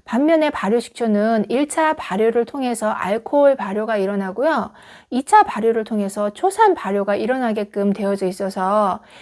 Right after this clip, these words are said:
그 이후에 만들어지는 식초가 바로 발효 식초라고 하는 것입니다. 발효 식초는 발효 과정에서 우리 몸에 이로운 작용을 하는 다양한 생리활성 물질들이 많이 생성된다는 특징을 가지고 있습니다.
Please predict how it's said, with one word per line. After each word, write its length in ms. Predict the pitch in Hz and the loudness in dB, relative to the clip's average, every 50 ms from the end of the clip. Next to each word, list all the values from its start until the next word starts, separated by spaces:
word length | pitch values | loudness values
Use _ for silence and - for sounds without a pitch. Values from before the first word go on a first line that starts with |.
| - - _ | -20 -20 _
그 200 | - - 285 302 | -2 2 4 4
이후에 420 | 269 240 269 277 277 277 262 254 240 | 4 4 4 2 2 2 2 2 2
만들어지는 580 | 202 135 185 202 254 262 247 247 226 214 214 | 2 2 4 4 4 4 4 2 0 0 0
식초가 460 | 214 214 - - - - 208 208 202 | -2 -4 -8 -8 -8 -6 -4 -4 -4
바로 540 | 202 - - 180 180 190 233 277 339 339 320 | -4 -4 -6 -4 -2 0 0 0 0 -2 -4
발효 400 | - - - - 196 233 262 277 | -6 -10 -8 -4 -2 0 -2 -2
식초라고 500 | 277 - - - 349 339 302 240 202 202 | -4 -6 -8 -4 -2 0 0 0 0 0
하는 240 | 208 247 277 285 285 | -2 -4 -4 -4 -2
것입니다. 760 | 247 226 214 - 208 185 180 190 185 190 185 180 - - 240 _ _ _ _ _ _ - - - - - - - - | -4 -4 -2 0 -2 -2 -2 -2 -2 -2 -2 -2 -4 -6 -10 _ _ _ _ _ _ -20 -20 -20 -20 -20 -20 -20 -10
발효 300 | - - 202 269 339 359 | -2 2 4 4 4 4
식초는 840 | 359 - - - 349 349 311 262 247 254 277 285 262 220 180 180 - | 2 -2 -4 -2 0 0 0 0 0 0 0 0 0 0 0 -2 -4
발효 300 | - - 214 262 294 294 | -6 -4 -2 0 0 -2
과정에서 800 | - - 190 196 202 233 226 220 202 190 - 208 254 311 330 330 | -2 -4 -4 -2 0 0 0 0 0 0 0 0 2 2 2 2
우리 240 | 226 214 226 262 | 2 0 0 0
몸에 300 | 254 214 202 202 220 233 | 0 2 2 2 0 0
이로운 480 | 233 - 233 262 294 330 339 339 339 311 | -2 -2 -2 0 2 2 2 2 2 0
작용을 440 | - 226 190 190 214 208 214 214 214 | -2 -4 -4 -2 0 0 0 0 0
하는 220 | 214 196 202 220 226 | 0 0 0 -2 -4
다양한 680 | - - 180 196 254 277 285 277 269 277 320 359 381 - - - - - | -6 -8 -6 -6 -4 -4 -2 0 2 2 2 2 0 -2 -6 -20 -20 -16
생리활성 760 | - - - 403 415 427 415 381 370 339 294 - - 254 226 | -6 0 4 6 6 6 6 6 4 2 2 2 0 0 2
물질들이 560 | 196 196 208 202 - 233 220 202 190 214 220 | 2 0 0 0 0 0 0 0 -2 -2 -2
많이 380 | 214 196 190 190 196 226 247 254 | -2 -4 -4 -2 0 0 0 0
생성된다는 840 | - 330 339 339 339 392 381 339 285 277 220 208 202 196 196 202 | 0 0 -2 0 2 2 2 2 2 2 0 0 0 0 -2 -4
특징을 420 | 208 - - - - 330 302 285 - | -4 -6 -6 -6 -6 -4 -4 -4 -8
가지고 340 | - - 196 202 233 233 233 | -6 -4 0 2 4 4 2
있습니다. 640 | 214 226 214 202 190 190 185 185 185 180 208 240 | 2 0 -2 -2 -2 -2 -4 -4 -4 -4 -8 -10